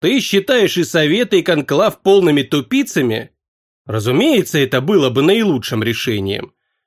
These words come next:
Ждать, не допускать до магии». Кто знает, но бедняга Пари так рвался прочь со своего клыка, что несколько поторопился. Их разговор невольно прервался.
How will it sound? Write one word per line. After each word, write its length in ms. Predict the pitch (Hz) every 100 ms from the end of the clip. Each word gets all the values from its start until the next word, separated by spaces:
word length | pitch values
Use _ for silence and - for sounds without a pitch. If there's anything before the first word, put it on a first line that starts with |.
| _
Ждать, 540 | 104 98 135 214 185 147
не 100 | 127
допускать 640 | 123 139 143 - 143 117
до 120 | 185
магии». 600 | 202 147 110 104 110 - _ _ _ _ _ _ _ _
Кто 400 | - _ - 302
знает, 880 | 240 196 247 233 160 120 95 - - -
но 380 | 117 117 151 262
бедняга 760 | 196 233 220 170 240 240 196
Пари 440 | 196 180 214 214
так 400 | 165 - 202 247
рвался 580 | 220 220 269 214 180 139
прочь 380 | 113 - 170 117
со 120 | 135
своего 360 | 117 127 117 131
клыка, 600 | 165 190 - 131 95 95 _ _
что 300 | - - 127
несколько 580 | 127 131 156 208 190 214
поторопился. 1120 | - 233 247 247 220 139 123 117 - - - _ _ _ _ _ _ _ _ _ _
Их 320 | - 139 247 -
разговор 520 | 180 151 196 269 240
невольно 440 | 180 185 226 175
прервался. 840 | 156 165 170 160 101 98 - -